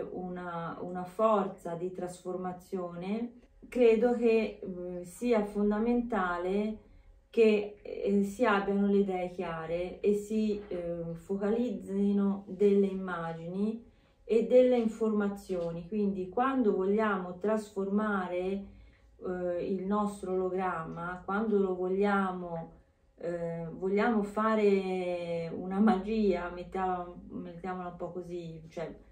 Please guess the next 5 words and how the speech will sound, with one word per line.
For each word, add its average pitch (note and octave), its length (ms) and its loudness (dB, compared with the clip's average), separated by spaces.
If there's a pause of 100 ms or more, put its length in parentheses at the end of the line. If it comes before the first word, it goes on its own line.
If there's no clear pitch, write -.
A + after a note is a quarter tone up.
(380)
vogliamo, A#3 1200 0 (140)
mm, F3+ 220 -8 (160)
fare A#3 600 2
una G3 280 0
modifica F#3 1000 -6